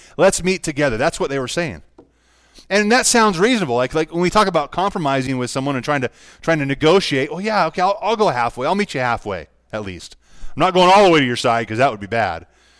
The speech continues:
But what we're saying is, "I'll leave the great work and I'll meet you halfway." Satan's strategy is to lie. And the deception there was, and, and Nehemiah understood and knew it, their plan was to harm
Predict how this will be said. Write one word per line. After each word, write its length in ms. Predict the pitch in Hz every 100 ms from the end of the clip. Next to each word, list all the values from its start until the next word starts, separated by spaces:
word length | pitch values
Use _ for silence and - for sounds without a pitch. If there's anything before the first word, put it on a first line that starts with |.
| _ _ _ _ _
But 100 | -
what 140 | 165 175
we're 80 | 165
saying 280 | 190 196
is, 120 | 151 -
"I'll 200 | 175 226
leave 260 | 233 233 196
the 80 |
great 240 | 160 170 127
work 240 | 135 139
and 100 | 180
I'll 120 | 220
meet 200 | 185 156
you 60 | 98
halfway." 640 | 110 98 - 98 80 78 _ _ _ _ _ _ _ _
Satan's 360 | - 190 202 180
strategy 400 | - 202 202 165
is 80 | 160
to 100 | 165
lie. 520 | 170 196 220 120 95
And 180 | 127 151 - - - -
the 120 | 156
deception 420 | 160 220 226 190
there 160 | 151 131
was, 320 | 131 156 151
and, 140 | 135
and 220 | 135 135 - 131
Nehemiah 420 | 156 151 143 127
understood 360 | 131 113 151
and 140 | 127 131
knew 100 | 196
it, 160 | 127 _ - -
their 140 | 190
plan 300 | 214 190 180
was 100 | 190 -
to 100 | 185
harm 360 | - 240 220